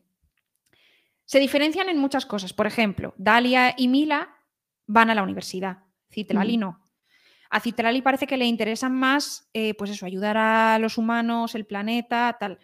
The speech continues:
Speaker 1: Eh, Dalia estudia y, y llega a ser doctora,
Speaker 2: Mm.
Speaker 1: o sea, se, se hace el doctorado, y, mm, pero nunca escribe, que eso lo dice Mila en una ocasión. Mila no llega al doctorado en cuanto a niveles de estudios universitarios,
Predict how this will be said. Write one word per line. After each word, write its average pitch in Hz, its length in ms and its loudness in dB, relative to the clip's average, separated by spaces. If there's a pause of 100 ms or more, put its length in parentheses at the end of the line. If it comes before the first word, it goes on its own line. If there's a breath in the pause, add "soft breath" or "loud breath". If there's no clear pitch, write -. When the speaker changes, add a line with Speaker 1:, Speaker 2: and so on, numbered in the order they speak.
(500 soft breath)
Speaker 1:
Eh, 208 580 -2
Dalia 294 680 0 (100)
estudia 285 840 -4 (560)
y, 233 480 0
y 208 220 -4
llega 233 240 2
a 254 40 0
ser 247 300 -6
doctora, 247 580 -4
Speaker 2:
Mm. 214 260 -2
Speaker 1:
o - 20 -12
sea, 196 160 -6
se, 175 240 -12
se 175 300 -12 (280)
hace 202 220 -10
el 208 60 -6
doctorado, 233 600 -2 (1040 soft breath)
y, 240 360 2
mm, 214 640 0 (680)
pero 240 180 4
nunca 269 320 2
escribe, 247 680 -4 (480)
que 220 200 0
eso 220 160 -2
lo 247 100 2
dice 247 240 -2
Mila 233 240 4
en 220 80 2
una 220 140 2
ocasión. 214 520 0
Mila 247 320 2
no 247 320 2
llega 247 420 2
al 233 140 -2
doctorado 247 460 0
en 247 100 -2
cuanto 202 300 -6
a 190 120 -6
niveles 202 480 -6
de 233 60 -6
estudios 233 340 -6
universitarios, 226 600 -6